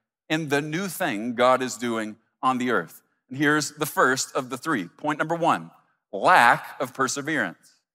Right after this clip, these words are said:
Lack of perseverance. Now, many Christians hate the word perseverance because if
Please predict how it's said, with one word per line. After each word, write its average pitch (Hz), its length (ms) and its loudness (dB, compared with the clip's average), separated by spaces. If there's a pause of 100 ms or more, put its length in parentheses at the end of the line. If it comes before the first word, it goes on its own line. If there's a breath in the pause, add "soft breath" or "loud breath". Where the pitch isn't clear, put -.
(1300)
Lack 147 600 4
of 143 120 -10
perseverance. 156 680 -4
Now, 120 320 -2 (480)
many 170 380 -2
Christians 165 640 -4 (140)
hate 185 340 -4
the 240 80 -2
word 131 480 0 (320)
perseverance 135 880 -2 (520)
because 160 480 0 (200)
if 220 320 -2